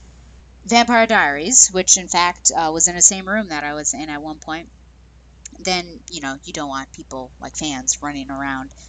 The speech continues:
uh, harassing people. So Justice League Gods and Monsters, and, uh, Tamara Taylor, who plays, uh, Wonder Woman, uh, Becca, C. Thomas Howell, who plays Will Magnus,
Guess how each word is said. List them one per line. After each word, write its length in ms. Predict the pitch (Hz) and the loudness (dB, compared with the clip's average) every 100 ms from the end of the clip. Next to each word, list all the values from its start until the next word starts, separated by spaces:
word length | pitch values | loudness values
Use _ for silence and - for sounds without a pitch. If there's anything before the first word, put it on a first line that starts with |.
| - - | -18 -8
uh, 300 | 147 139 139 - - | -6 -6 -8 -16 -2
harassing 440 | 185 190 220 165 | 6 8 8 4
people. 360 | - 151 123 127 - - - | -2 -10 -8 -10 -12 -16 -4
So 200 | - 233 | 6 6
Justice 420 | 214 302 - - 311 | 8 8 8 4 2
League 200 | 294 - | 0 2
Gods 280 | 214 214 | 2 4
and 100 | 277 | 2
Monsters, 720 | 202 160 160 175 180 247 - - | 0 2 4 4 -2 0 0 0
and, 640 | 190 196 190 180 175 175 175 175 | -4 -4 -2 -2 -4 -8 -10 -4
uh, 320 | 170 160 160 | 0 0 0
Tamara 380 | - 214 208 233 | 0 2 0 2
Taylor, 580 | - 220 196 208 254 277 - - - | 2 0 -2 0 -2 -2 -12 -20 -8
who 120 | 233 226 | -4 -4
plays, 840 | - 202 185 180 180 175 - - - - | -4 -4 -2 -4 -4 2 2 2 -4 -8
uh, 520 | 170 160 156 156 151 | -4 -2 -2 -2 -4
Wonder 240 | 190 214 202 | -4 -4 -4
Woman, 520 | 180 175 185 202 226 | -6 -6 -6 -8 -8
uh, 180 | - 160 | -6 -6
Becca, 600 | 156 214 240 175 165 262 - - - - - | -2 -2 0 -2 -2 -2 -8 -20 -20 -20 -6
C. 240 | - 240 | 0 2
Thomas 320 | 240 240 233 240 | 2 -2 -2 -2
Howell, 220 | 220 220 | -2 -4
who 60 | |
plays 300 | 208 202 190 | -6 -8 -8
Will 240 | 190 185 185 | -6 -8 -8
Magnus, 560 | 185 190 196 190 - | -8 -8 -10 -6 -6